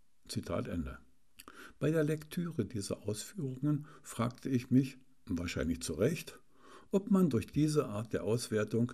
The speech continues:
nicht sämtliche Ereignisse auf dieser Erde in irgendeinen Zusammenhang bringen könnte, um sie in eine Verschwörungstheorie einzugliedern. Stellen Sie sich vor, unser Nachbar fährt jeden Morgen um halb sieben zur Arbeit. Genau an diesen beiden Tagen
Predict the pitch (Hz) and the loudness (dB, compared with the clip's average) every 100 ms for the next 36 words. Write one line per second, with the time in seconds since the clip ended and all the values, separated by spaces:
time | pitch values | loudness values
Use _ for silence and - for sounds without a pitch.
0 | - - 131 - 151 - - 135 120 90 | -4 2 2 4 2 2 4 2 4 2
1 | 90 98 - 110 - 90 95 - 107 107 | 0 -2 2 2 2 -4 -2 0 2 2
2 | 92 117 127 - 117 - 160 151 147 - | 4 4 4 6 6 6 2 2 0 0
3 | 107 143 123 - 95 - 82 87 82 95 | 2 6 6 6 -2 -2 -2 -2 -2 -2
4 | 87 87 92 113 113 127 143 - - - | 0 0 2 4 6 6 2 -2 -18 -2
5 | 180 180 170 160 131 226 196 110 - 90 | 6 6 6 4 4 4 4 0 0 -6
6 | - 107 120 131 - 110 104 101 120 98 | -2 2 6 6 4 -2 0 0 0 0
7 | 95 - 76 76 71 67 69 - - - | -2 -2 -6 -6 -6 -8 -10 -18 -20 -20
8 | - - - 190 196 185 156 147 151 - | -20 -12 4 8 8 4 0 0 -2 -4
9 | 160 175 180 - - - 117 101 110 131 | -4 -2 -4 -10 -10 -2 0 4 2 2
10 | - 120 - - - 135 135 101 90 117 | 0 0 -2 -2 2 4 4 4 4 2
11 | 113 82 90 117 - 85 98 101 - 135 | 2 -2 -2 -4 -2 0 0 0 -2 -6
12 | 85 71 64 - - - - - - 143 | -6 -8 -10 -14 -20 -20 -20 -2 4 6
13 | 156 135 131 214 214 123 85 78 90 - | 6 8 8 6 6 4 4 -2 -4 -4
14 | 76 87 123 | -4 -2 -2